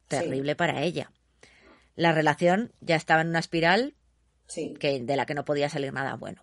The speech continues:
Speaker 1: Ujú.
Speaker 2: O sea, aquí ya, ya hemos dicho que va cuesta abajo y sin frenos.
Speaker 1: Sí, sí,
Speaker 2: Pero
Speaker 1: sí.
Speaker 2: todavía puede ir a peor.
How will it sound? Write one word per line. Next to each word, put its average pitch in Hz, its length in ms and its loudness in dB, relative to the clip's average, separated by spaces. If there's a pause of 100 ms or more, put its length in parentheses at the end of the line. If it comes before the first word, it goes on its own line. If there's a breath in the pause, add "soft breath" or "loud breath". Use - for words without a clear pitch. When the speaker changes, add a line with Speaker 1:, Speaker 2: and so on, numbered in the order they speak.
Speaker 1:
Ujú. 170 240 -10
Speaker 2:
O 180 40 -8
sea, 135 220 -4
aquí 143 220 -8
ya, 160 400 2
ya 156 160 -4
hemos 147 160 -4
dicho 185 240 -2
que 170 120 2
va 175 240 2
cuesta 160 260 -2
abajo 160 200 0
y 170 40 -2
sin 135 180 -8
frenos. 127 340 -12
Speaker 1:
Sí, 214 260 -6
sí, 202 420 -10
Speaker 2:
Pero 151 380 2
Speaker 1:
sí. - 60 -20 (680)
Speaker 2:
todavía 151 360 6
puede 143 160 0
ir 135 80 -4
a 127 80 -6
peor. 196 300 2